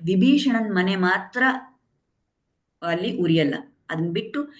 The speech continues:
ಇಡೀ ಲಂಕಾ ದಹನ ಆಗ್ಬಿಡುತ್ತೆ. ಕಡೆಗೆ ಇವ್ನ್ ಹನುಮಂತ ಅದೆಲ್ಲ ನೋಡ್ಕೊಂಡು ಹೋಗ್ತಾನೆ, ಸಮುದ್ರದ ಹತ್ರ ಹೋಗ್ಬಿಟ್ಟು ಅಲ್ಲಿ ನೀರಲ್ಲಿ ಆ ಬಾಲವನ್ನ, ಮ್, ಡಿಪ್ ಮಾಡ್ತಾನೆ, ಆ ನೀರಲ್ಲಿ ಹಾಕ್ತಾನೆ,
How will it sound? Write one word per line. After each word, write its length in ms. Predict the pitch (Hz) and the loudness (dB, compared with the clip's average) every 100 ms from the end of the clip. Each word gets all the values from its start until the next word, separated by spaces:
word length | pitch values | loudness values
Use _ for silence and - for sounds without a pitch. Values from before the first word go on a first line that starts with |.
| - - | -20 -14
ಇಡೀ 360 | 180 214 240 240 | -6 0 2 2
ಲಂಕಾ 400 | 175 175 180 175 | 2 0 0 0
ದಹನ 320 | 151 151 156 | 0 -2 -2
ಆಗ್ಬಿಡುತ್ತೆ. 640 | 156 143 - 135 - - - _ _ _ _ _ | -2 -2 -6 -10 -12 -18 -20 _ _ _ _ _
ಕಡೆಗೆ 320 | - 233 262 | 0 2 2
ಇವ್ನ್ 180 | 233 214 | 2 0
ಹನುಮಂತ 440 | 185 180 180 175 175 | -2 0 0 -2 -2
ಅದೆಲ್ಲ 380 | 196 165 170 175 185 | -2 0 0 2 2
ನೋಡ್ಕೊಂಡು 840 | 175 220 - 185 170 180 185 - _ | 2 -2 -2 -6 -4 -6 -8 -14 _
ಹೋಗ್ತಾನೆ, 480 | - 214 440 190 175 | -2 -2 0 -2 0
ಸಮುದ್ರದ 480 | 185 175 185 185 180 | -2 -2 0 0 -2
ಹತ್ರ 200 | 165 - | -6 -6
ಹೋಗ್ಬಿಟ್ಟು 600 | 165 185 233 185 165 175 175 - _ _ | -4 -2 -2 -4 -6 -10 -12 -18 _ _
ಅಲ್ಲಿ 240 | 190 196 | -2 0
ನೀರಲ್ಲಿ 580 | 202 196 202 196 190 190 | 0 0 0 2 2 2
ಆ 280 | 190 165 165 160 - - | 2 0 0 -4 -10 -14
ಬಾಲವನ್ನ, 560 | 160 170 175 170 170 165 165 156 - _ - | -2 0 2 0 0 2 2 -2 -8 _ -10
ಮ್, 340 | 160 156 156 | -6 -6 -4
ಡಿಪ್ 220 | - 190 | -4 -4
ಮಾಡ್ತಾನೆ, 420 | 190 170 160 160 156 | -2 -2 -2 -2 -2
ಆ 140 | 160 | 0
ನೀರಲ್ಲಿ 400 | 160 165 165 156 | 0 0 0 -2
ಹಾಕ್ತಾನೆ, 560 | 160 170 - 170 156 | -6 -8 -6 -6 -6